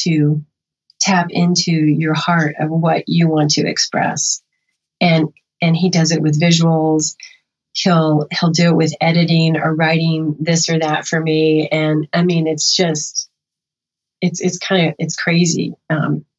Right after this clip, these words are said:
how in sync he is with that. That's a big gift of his, how he's able to do that. And, and I know people feel that. And I'm so glad that you said that because,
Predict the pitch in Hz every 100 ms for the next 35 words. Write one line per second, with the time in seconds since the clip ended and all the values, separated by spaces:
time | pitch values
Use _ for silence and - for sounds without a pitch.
0 | - - 175 165 151 165 156 160 151 143
1 | 156 - - _ _ 180 175 175 165 170
2 | 180 165 151 151 180 151 156 - 143 -
3 | - - 156 151 - 170 - - 170 -
4 | - 180 175 170 180 185 170 165 170 165
5 | 165 175 165 151 - 170 156 151 156 -
6 | 190 180 165 156 151 151 151 165 165 165
7 | - 160 165 - - -